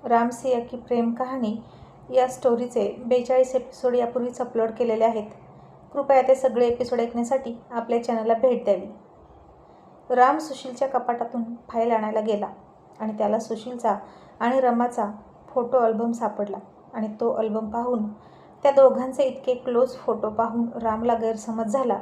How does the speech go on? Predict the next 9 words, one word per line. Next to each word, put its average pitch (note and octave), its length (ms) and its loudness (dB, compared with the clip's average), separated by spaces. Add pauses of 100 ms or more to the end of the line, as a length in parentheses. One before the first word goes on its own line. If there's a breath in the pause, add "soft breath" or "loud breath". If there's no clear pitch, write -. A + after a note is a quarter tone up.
(480 loud breath)
की C#4 160 -6
या C4+ 160 8
बाईमुळे B3 480 4
आजपर्यंत A#3 600 -2 (340)
सुशील C4 400 -10 (140)
सुलभाला A3+ 600 -2 (200)
भाव A#3 280 -2
देत A#3 240 0
नव्हता. A3+ 320 -2